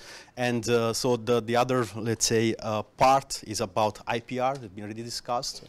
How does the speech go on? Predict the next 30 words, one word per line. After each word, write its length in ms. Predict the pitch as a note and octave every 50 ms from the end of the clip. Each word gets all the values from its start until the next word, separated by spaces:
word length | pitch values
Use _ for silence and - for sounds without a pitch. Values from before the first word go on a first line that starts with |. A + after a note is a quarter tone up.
| - -
Uh, 240 | G#2+ G#2+ G#2 G#2 G2+ - - - - - - -
I 100 | - B2
think 180 | - D3 C3
it's 100 | C3 A2+
important 340 | A#2 A2+ A2+ B2 A2+ - -
that, 340 | A2+ A2+ A2 - - - - -
uh, 160 | - A2 G#2+
both 500 | G#2 G2+ F#2+ C#3 C3+ C3 B2+ - - - - A2
the 220 | A#2 A2+ G#2+ A2 -
I 200 | - A#2+ C#3+ C#3+
P, 200 | C3+ - - A#2
but 200 | G2+ G#2 G#2+ -
also 160 | B2+ A2+ -
the 100 | G#2+ A#2
assets 360 | C3+ D3 D3+ - - A2 - -
that 120 | G2+ G2
are 40 | -
produced 280 | - A2+ G2+ G#2 F#2+
into 140 | F#2+ G#2+ G#2+
the 80 | G2 G2+
project 420 | - A2 G2+ - G#2 - - - _ _ _ _ _ - _ -
are 280 | B2+ B2 A#2 G#2+ G2 - _ _ -
owned 320 | C#3 A#2+ A#2 G#2+ F#2+ E2+
by 220 | - G#2+ G#2 G2+
the 140 | F#2+ E2+ G2
economic 340 | F#2 - F#2+ G2+ A2+ A#2+ C#3
operators. 460 | C3 - C3+ C#3 C3+ C#3+ C#3+ - - A2+
Of 160 | G#2 - -
course, 180 | - A#2+ A2
depends, 520 | - - G#2+ - A2 A#2+ C3 C3 - -